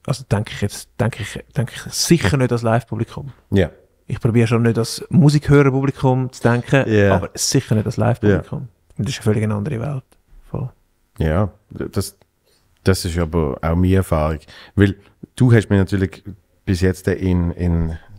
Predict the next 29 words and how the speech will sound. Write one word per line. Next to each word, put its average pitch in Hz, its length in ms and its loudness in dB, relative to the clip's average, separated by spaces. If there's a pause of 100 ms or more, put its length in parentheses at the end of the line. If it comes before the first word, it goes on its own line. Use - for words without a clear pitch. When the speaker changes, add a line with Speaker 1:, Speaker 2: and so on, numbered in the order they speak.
Speaker 2:
der 90 80 0
Metropole 90 600 0
von - 160 -6
der 95 80 -6
Schweiz - 640 -2
gesehen, 95 220 2
Solo 98 340 4
spielen. 80 480 0 (500)
Und 80 180 -2
das 87 200 0
ist - 340 -8
klar, - 280 -4 (220)
äh, 73 140 -4 (100)
mittlerweile 90 460 0
sehr 82 240 0
klar 78 540 0 (480)
definiertes 90 800 0 (180)
Publikum, 85 680 -2
sagen 90 320 -2
wir 87 60 2
jetzt 82 160 -6
mal. 73 240 -4 (960)
Aber 92 400 2
ich 90 120 0
habe 87 120 6
ja 87 80 4
trotzdem 98 360 2
noch, 95 300 4 (920)
ähm, 90 500 2